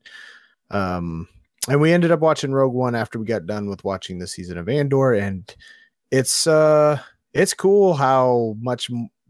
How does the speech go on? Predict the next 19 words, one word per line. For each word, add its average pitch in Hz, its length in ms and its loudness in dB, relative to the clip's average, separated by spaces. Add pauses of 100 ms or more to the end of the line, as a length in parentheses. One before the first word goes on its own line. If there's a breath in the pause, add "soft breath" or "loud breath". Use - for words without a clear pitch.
(200)
like, 117 240 -6
how 131 220 0
it 120 80 0
actually 113 520 -4 (520)
makes 107 220 -4
Rogue 107 180 0
One 107 200 -2
even 104 240 -4
a 92 100 -6
little 90 280 -6
bit 104 280 -2
better, 107 320 -2
even 123 280 0
though 117 80 2
it 67 80 -2
was 95 120 -6
already 117 400 0
really 160 240 0
great. 170 340 0